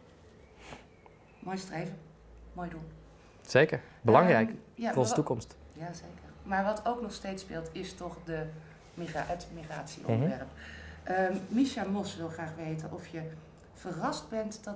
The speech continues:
Speaker 1: D zesenzestig mee is gegaan met de kant van, althans wordt het al
Speaker 2: Mhm.
Speaker 1: geïnterpreteerd, V V D en C D A, terwijl ze ooit, ja,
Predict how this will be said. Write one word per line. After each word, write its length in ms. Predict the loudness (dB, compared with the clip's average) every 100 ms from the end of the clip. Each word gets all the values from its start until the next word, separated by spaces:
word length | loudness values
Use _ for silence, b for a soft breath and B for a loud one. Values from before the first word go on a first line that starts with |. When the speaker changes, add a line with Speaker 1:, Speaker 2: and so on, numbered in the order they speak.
| -10 -10
Speaker 1:
D 60 |
zesenzestig 880 | -8 -6 -8 -12 -10 -10 -8 -12 -12 B B B B -16
mee 400 | -4 0 2 0
is 120 | -4
gegaan 340 | -8 -6 -4 -4
met 100 | -8
de 80 |
kant 280 | -10 -10 -10 -10
van, 120 | -14 -14 b b b b -20 -12
althans 360 | -10 -6 -6 -6
wordt 200 | -8 -8
het 100 | -10
al 60 |
Speaker 2:
Mhm. 60 | -8 0
Speaker 1:
geïnterpreteerd, 460 | 4 6 4 2
V 240 | -4 -6 -6
V 100 | -6
D 40 |
en 240 | -6 -6 -8
C 300 | -8 -8 -6
D 20 |
A, 200 | -4 -4 -8 B B B
terwijl 200 | -8 -8
ze 60 | -8 -6
ooit, 400 | -6 -6 -10 -18 -20 -20 -20 -20
ja, 240 | -12 -10